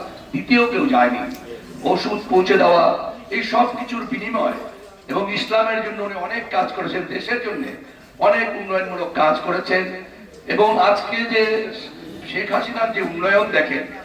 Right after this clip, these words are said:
এই হানিফ ফ্লাইওভার, এটা কিন্তু এরশাদের অবদান। দেখেন, উনি এটার উদ্যোগ নিয়েছিলেন। ওই সময় একটি কোম্পানিকে, কনকর্ড কোম্পানিকে তার টেন্ডারও দেওয়া হয়েছিল।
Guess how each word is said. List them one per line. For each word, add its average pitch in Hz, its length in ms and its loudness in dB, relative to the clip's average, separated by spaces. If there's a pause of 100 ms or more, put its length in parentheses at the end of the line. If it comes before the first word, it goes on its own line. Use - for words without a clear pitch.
(160)
এই 170 140 0
হানিফ 220 340 2
ফ্লাইওভার, 202 520 4 (420)
এটা - 160 -2 (100)
কিন্তু 240 200 0 (160)
এরশাদের 214 500 0 (520)
অবদান। - 400 4
দেখেন, - 240 0
উনি 247 200 -2
এটার 202 200 4 (140)
উদ্যোগ 214 320 -2
নিয়েছিলেন। 202 460 0 (720)
ওই - 140 -4 (100)
সময় 202 360 6 (560)
একটি - 200 -6 (200)
কোম্পানিকে, 220 520 2 (120)
কনকর্ড 202 460 0
কোম্পানিকে 196 440 -2 (100)
তার 170 200 -6
টেন্ডারও 220 400 -2
দেওয়া 185 160 4
হয়েছিল। 185 300 -2